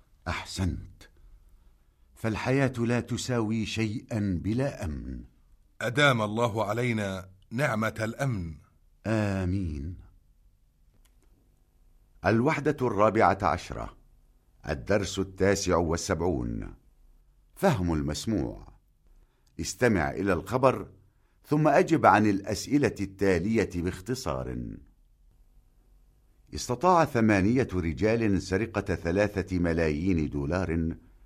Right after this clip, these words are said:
Speaker 1: بعد أن هاجموا سيارة مصفحة في البرازيل أول أمس. بعدها خطفوا طائرة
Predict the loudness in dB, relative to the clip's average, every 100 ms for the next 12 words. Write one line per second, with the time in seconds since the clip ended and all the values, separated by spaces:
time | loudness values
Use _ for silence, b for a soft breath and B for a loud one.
0 | b b -6 4 4 6 4 4 4 4
1 | 4 2 2 0 0 -2 0 0 0 -2
2 | 0 0 -2 -6 -6 -6 -4 -4 -2 -2
3 | -2 -2 -2 0 0 -2 -4 -4 -4 -6
4 | -6 -6 -6 -6 -6 -8 -14 -20 _ _
5 | _ _ _ _ _ _ _ _ _ _
6 | -6 2 4 4 4 2 -2 -6 -6 -6
7 | -4 -6 -2 -2 0 0 0 0 0 0